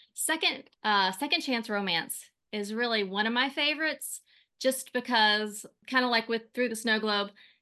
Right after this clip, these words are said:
you have two characters who already have that backstory and, like, they have all this history and conflict, and there's so much to work with, versus two characters who have never met before,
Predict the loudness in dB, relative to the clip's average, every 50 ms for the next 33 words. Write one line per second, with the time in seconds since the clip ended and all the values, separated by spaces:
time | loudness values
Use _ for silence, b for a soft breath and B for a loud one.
0 | b -6 -2 0 0 0 0 -2 -4 -4 -2 2 2 2 2 2 0 0 0 0
1 | 0 -2 0 2 2 2 2 0 -2 0 0 0 2 2 2 0 2 2 2 2
2 | 2 0 -2 -6 -8 -6 -4 -4 -2 -2 -2 -2 -2 -4 -6 B B B B B
3 | -2 -2 0 0 -2 -4 -6 -8 -10 -6 -2 -2 -2 -2 -4 -8 -20 _ _ _
4 | _ _ _ _ _ _ _ -2 -2 0 2 2 2 2 2 0 -4 0 0 2
5 | 2 2 2 0 -2 -6 -8 -6 -6 -4 -4 -4 -4 -4 -2 -2 0 0 0 0
6 | 0 0 -2 -2 -4 -6 -4 -2 0 0 0 0 -2 -2 0 2 2 2 0 -2
7 | -6 -6 -6 -4 -4 -6 -8 -12 -14 b b b b b b -6 -6 -2 0 0
8 | 2 2 2 0 0 -2 -4 -6 -6 -4 -4 -4 -4 -4 -6 -6 -4 -4 -4 -6
9 | -8 -14 _ _ _ _ -4 -2 -2 -2 -2 -2 -2 -2 -2 -4 -4 -6 -4 -2
10 | 0 0 0 0 -2 -4 -6 -4 -4 -2 -2 -2 0 0 0 0 0 0 -2 0
11 | 0 0 0 0 -4 -10 -12 -8 -6 -4 -2 -2 -2 -4 -6